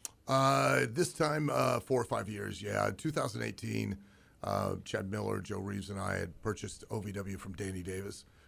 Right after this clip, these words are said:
uh, like, in June of two thousand eighteen. And then, um, uh, just, I think it might have been just last year that, uh, we, uh, got another partnership group that got involved, uh, Craig Greenberg, Larry,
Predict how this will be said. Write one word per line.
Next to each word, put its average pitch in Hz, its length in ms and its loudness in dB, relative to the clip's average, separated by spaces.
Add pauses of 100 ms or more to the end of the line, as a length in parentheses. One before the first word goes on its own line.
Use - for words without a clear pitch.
(160)
uh, 98 100 -2
like, 98 160 0
in 95 80 -4 (140)
June 104 160 0
of 98 120 -4
two 107 120 -4
thousand 92 380 -6
eighteen. 87 400 -10 (400)
And 104 180 0
then, 52 240 4
um, 85 420 2 (320)
uh, 90 460 -6 (760)
just, 104 260 -6
I - 60 -8
think 135 160 0
it 131 40 -6
might 117 120 0
have 107 100 -2
been 110 140 0
just 104 220 -4
last 107 280 -6
year 104 300 -6
that, 95 420 -6
uh, 95 320 -6
we, 95 140 -8 (420)
uh, 87 260 -10
got 98 200 -6
another 95 280 -4
partnership 101 520 -4
group 98 320 -12 (120)
that 104 240 -8
got 101 140 -4
involved, 92 500 -6
uh, 87 340 -8 (120)
Craig 95 220 -4
Greenberg, 90 440 -8
Larry, 90 360 -6